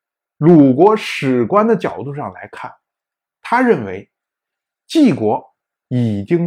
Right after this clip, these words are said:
灭亡。而且不太可能再复辟。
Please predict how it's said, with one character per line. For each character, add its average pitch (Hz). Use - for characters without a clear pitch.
灭 185
亡。 -
而 180
且 -
不 156
太 175
可 95
能 90
再 98
复 -
辟。 -